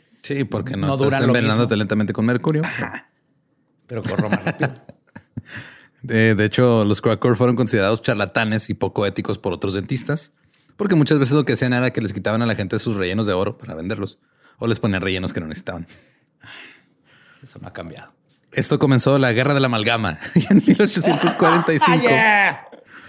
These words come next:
Speaker 1: la Sociedad Estadounidense de Cirujanos Dentales prohibió las amalgamas y se exigió la expulsión de la sociedad dental a todos los que la usaran. Pero siguió siendo popular.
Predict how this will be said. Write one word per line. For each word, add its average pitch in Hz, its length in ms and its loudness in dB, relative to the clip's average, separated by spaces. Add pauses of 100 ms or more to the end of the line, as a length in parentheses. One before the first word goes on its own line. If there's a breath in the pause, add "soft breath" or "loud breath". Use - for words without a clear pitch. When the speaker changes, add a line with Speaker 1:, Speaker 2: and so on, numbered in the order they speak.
(160 loud breath)
Speaker 1:
la 131 120 0
Sociedad 127 320 4
Estadounidense 127 600 2
de 123 280 4
Cirujanos 117 380 2
Dentales 123 720 0
prohibió 104 300 2
las 110 120 2
amalgamas 123 580 0 (460 soft breath)
y 127 100 -2
se 127 100 0
exigió 117 320 0
la 120 60 2
expulsión 110 440 -2
de 117 80 0
la 117 100 0
sociedad 101 480 -2 (160)
dental 110 420 0
a 107 120 -2
todos 107 260 0
los 104 160 -2
que - 100 -6
la 87 100 -4
usaran. 85 380 -6 (960 soft breath)
Pero 147 180 2
siguió 117 220 2
siendo 113 180 2
popular. 131 560 -2